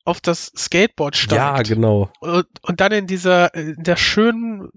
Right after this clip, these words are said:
Speaker 1: Plansequenz einfach den, die Straße lang fährt, der Um-, also der,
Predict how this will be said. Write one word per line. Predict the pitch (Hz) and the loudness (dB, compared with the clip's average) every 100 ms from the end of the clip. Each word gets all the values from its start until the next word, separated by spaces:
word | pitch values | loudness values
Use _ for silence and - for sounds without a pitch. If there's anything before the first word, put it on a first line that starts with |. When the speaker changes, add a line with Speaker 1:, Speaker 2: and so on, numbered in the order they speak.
| - | -4
Speaker 1:
Plansequenz | 180 202 214 - 190 202 | 0 0 -2 -4 -6 0
einfach | 185 175 196 | 0 0 0
den, | - 185 185 180 175 - - - _ - | 0 0 -2 -6 -12 -16 -18 -18 _ -4
die | |
Straße | 175 - 175 214 - | -2 0 2 2 2
lang | 180 175 202 208 | 2 0 0 -8
fährt, | - 156 147 208 - - _ _ _ _ _ - | -4 -2 0 0 -2 -14 _ _ _ _ _ -2
der | 175 | 2
Um-, | 208 277 294 233 - | 2 0 -2 -6 -6
also | 165 170 | -6 -2
der, | 165 160 156 | 2 4 2